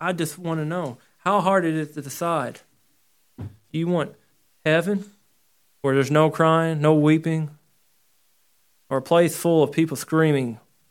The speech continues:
begging, tormenting, asking just for s-, a tip from their family, come down to just tip a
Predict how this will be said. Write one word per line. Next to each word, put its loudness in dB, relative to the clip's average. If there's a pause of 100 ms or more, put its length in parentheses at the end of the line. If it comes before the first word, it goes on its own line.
(180)
begging, 4 (3750)
tormenting, 2 (2000)
asking 4
just -2 (120)
for -4
s-, -8 (140)
a -14
tip -4 (1080)
from -6
their 2
family, -6 (760)
come -4
down -6
to -20
just -18
tip -8 (100)
a -20